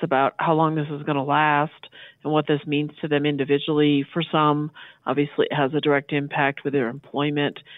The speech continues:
And so it's a variety. In addition to that, Chris, we've got a number of volunteers that are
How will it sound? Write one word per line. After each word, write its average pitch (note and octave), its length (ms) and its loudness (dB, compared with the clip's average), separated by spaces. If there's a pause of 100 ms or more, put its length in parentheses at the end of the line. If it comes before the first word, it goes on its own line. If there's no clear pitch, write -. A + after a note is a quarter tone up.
(240)
And - 100 -10
so F#3+ 80 4
it's D#3 140 0
a D#3 60 0
variety. D3+ 640 2 (520)
In F#3 100 0
addition F3 400 0
to D3+ 60 0
that, C3+ 340 2 (200)
Chris, D#3+ 220 0 (100)
we've E3 140 -6
got C#3+ 180 2
a C#3 60 -2
number E3 320 2
of C3+ 80 0
volunteers C#3 560 2
that B2+ 100 -2
are C3 240 -2